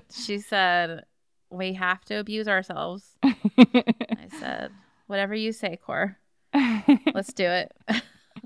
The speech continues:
Speaker 2: This was your Valentine to me, and I
Speaker 1: Mm-hmm.
Speaker 2: hate it.
Speaker 1: <laughs> Well, you can, s-, as you know, I kinda hated this one, so. <laughs>
Speaker 2: That's true. It all evens out. All right. Well,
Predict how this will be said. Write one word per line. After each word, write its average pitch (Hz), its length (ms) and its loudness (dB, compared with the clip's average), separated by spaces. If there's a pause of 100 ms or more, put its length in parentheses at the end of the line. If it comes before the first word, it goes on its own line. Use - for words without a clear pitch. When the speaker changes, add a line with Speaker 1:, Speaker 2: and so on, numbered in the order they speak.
(760)
Speaker 2:
This 208 100 -10
was 240 160 2
your 247 140 4
Valentine 220 640 2
to 220 80 -4
me, 175 360 -8
and 180 120 -6
I 175 480 -2
Speaker 1:
Mm-hmm. - 20 -20
Speaker 2:
hate - 280 -14
it. - 800 -10 (140)
Speaker 1:
<laughs> - 360 -20
Well, 202 440 2 (840)
you 196 120 -2
can, 202 240 4
s-, - 120 -20 (960)
as 196 160 0
you 196 60 4
know, 185 100 4
I 175 200 0
kinda 190 220 -2
hated 190 220 -4
this - 200 -10
one, - 180 -6
so. - 240 -10 (300)
<laughs> - 360 -4
Speaker 2:
That's 202 160 -2
true. 160 200 -4 (1000)
It 208 160 -2
all 233 300 6
evens 240 340 -2
out. 139 380 -6 (1120)
All 202 80 4
right. 254 400 6
Well, 233 360 2